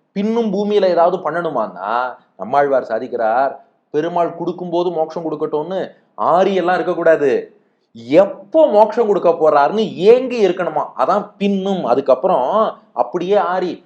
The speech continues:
"சரி, இனிமே அவர் கொடுக்கறப்ப கொடுக்கட்டும்னு இருந்துடாதீங்கோ. ஆக்கை விடும் பொழுது எண்ணே."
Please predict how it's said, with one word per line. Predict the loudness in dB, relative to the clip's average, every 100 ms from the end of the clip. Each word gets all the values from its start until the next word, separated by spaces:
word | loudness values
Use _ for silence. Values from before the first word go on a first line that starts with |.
| _
"சரி, | _ -4 -2
இனிமே | -2 -2 2
அவர் | 2 0
கொடுக்கறப்ப | -2 0 2 2
கொடுக்கட்டும்னு | 2 2 4 2 0
இருந்துடாதீங்கோ. | -2 2 2 2 4 4 2 -6 _ _
ஆக்கை | 0 6 6 6 2 -2 0
விடும் | 0 0 0
பொழுது | 0 -2 -4
எண்ணே." | -4 -4 -4 -6 -4 -4